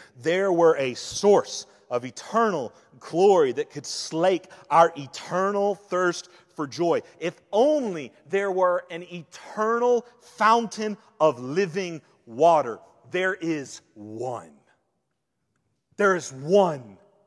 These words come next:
God. God. He is the fountain of living water, and there is no other.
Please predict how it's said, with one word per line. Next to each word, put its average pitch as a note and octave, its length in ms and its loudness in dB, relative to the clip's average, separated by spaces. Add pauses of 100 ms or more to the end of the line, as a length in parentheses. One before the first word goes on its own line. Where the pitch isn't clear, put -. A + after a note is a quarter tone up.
(1120)
God. F3 480 2 (1040)
God. A3+ 260 2
He A3+ 400 -8
is A#3+ 440 -6 (320)
the C4 480 -2 (200)
fountain B3 760 0
of A3 280 0
living A3+ 440 -6
water, A#3 460 2
and A#3 200 -2
there A#3+ 200 6
is A3 400 -6
no A#3+ 600 0
other. F#3+ 460 0